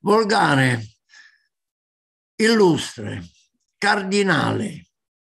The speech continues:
curiale, aulico. Sono quattro aggettivi di, sui quali ragiona molto nel De Vulgari Eloquentia.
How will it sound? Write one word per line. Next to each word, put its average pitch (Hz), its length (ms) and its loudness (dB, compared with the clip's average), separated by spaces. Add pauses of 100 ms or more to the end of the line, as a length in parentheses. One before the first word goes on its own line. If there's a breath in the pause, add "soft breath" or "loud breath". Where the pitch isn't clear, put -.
(160)
curiale, 151 960 0
aulico. 143 920 -2 (1080 loud breath)
Sono 233 340 2
quattro 185 380 0
aggettivi 160 680 -4
di, 131 360 -6
sui 147 240 -8
quali 160 320 -2
ragiona 139 440 -6
molto 139 440 -6
nel 117 240 -4
De 123 80 -6
Vulgari 131 420 -4
Eloquentia. 123 840 -6